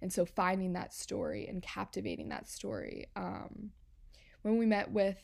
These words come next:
um, Aaron Henkin, um, he's a podcaster, and I met with him, um, in the beginning of this process just to get, you know, his perspective on podcasting. And, um, something really interesting and impactful, um,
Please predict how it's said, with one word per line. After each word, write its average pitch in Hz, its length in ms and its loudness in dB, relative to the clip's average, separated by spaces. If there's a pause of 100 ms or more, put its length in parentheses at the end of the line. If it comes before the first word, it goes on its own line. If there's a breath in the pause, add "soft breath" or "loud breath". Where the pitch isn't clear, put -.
(360)
um, 175 320 -2
Aaron 190 180 0
Henkin, 247 640 -4 (380 loud breath)
um, 185 160 -2
he's 180 180 -2
a 175 40 -6
podcaster, - 840 -8
and 185 160 -6
I 180 140 -6
met 185 180 -6
with - 140 -6
him, 202 420 -8
um, - 340 -6
in 202 80 -2
the 202 80 0
beginning 180 300 0
of 170 60 -6
this 180 120 -4
process - 500 -10
just - 260 -12
to - 60 -10
get, 160 260 -6 (480 soft breath)
you 226 80 -2
know, 233 40 2
his 220 120 0
perspective 190 380 -4
on 175 120 -2
podcasting. - 920 -6
And, - 220 -10
um, - 380 -10 (520 loud breath)
something 233 380 0
really 202 260 2
interesting 220 600 -2
and 175 180 -4
impactful, - 800 -8
um, 185 420 -8